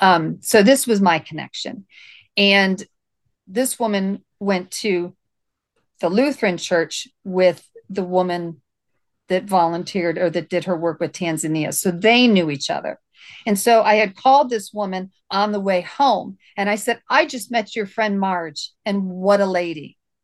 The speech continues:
you know? And she said, "That's so funny.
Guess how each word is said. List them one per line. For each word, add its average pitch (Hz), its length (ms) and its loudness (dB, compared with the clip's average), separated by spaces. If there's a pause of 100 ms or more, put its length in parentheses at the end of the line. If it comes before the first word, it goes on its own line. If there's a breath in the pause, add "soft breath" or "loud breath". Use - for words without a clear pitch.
(160)
you 190 80 -8
know? 170 300 -8 (280 soft breath)
And 202 140 -2
she 233 240 0
said, 220 300 0
"That's 220 260 0
so 233 160 -2
funny. 226 400 -4